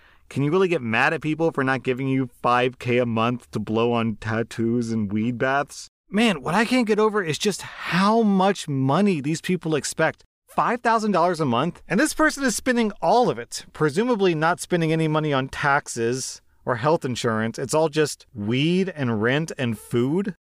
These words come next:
Yo, how much do you people smoke? This is blowing my mind, man. How can you people spend a thousand dollars a month on weed?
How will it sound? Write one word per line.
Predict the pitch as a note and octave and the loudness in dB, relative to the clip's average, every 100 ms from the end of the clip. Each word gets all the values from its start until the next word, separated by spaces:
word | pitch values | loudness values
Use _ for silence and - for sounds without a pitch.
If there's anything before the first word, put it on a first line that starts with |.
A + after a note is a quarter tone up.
| - | 0
Yo, | A#3 | 2
how | F#3+ F#3+ E4 | 2 2 2
much | F#4 D4+ | 2 0
do | - | -2
you | C#4+ D4 | 0 2
people | - D4 C#4 A#3 | 2 2 4 2
smoke? | - - G3 F3+ C#4+ C4 - - _ | 0 -4 0 4 4 2 -6 -18 _
This | B3+ D#4+ | 0 2
is | D#4+ | 2
blowing | F#3+ G3 G#3 F#3 | 4 6 6 6
my | E3+ | 2
mind, | D3 D3+ B2 G#2+ | 4 2 2 0
man. | A#2+ | 0
How | B2 A3 | 4 2
can | B3 | 2
you | C#4 | -2
people | A#3+ B3+ A3+ | -2 0 0
spend | - G3+ | 2 2
a | |
thousand | - D#3+ E3 E3+ E3 | 4 4 4 4 2
dollars | D#3 D3+ C#3 | 4 4 2
a | |
month | C3+ C#3+ C3+ | 2 0 0
on | C3 B2+ A2 | 0 -2 0
weed? | B2+ B2 G2 | 0 0 -2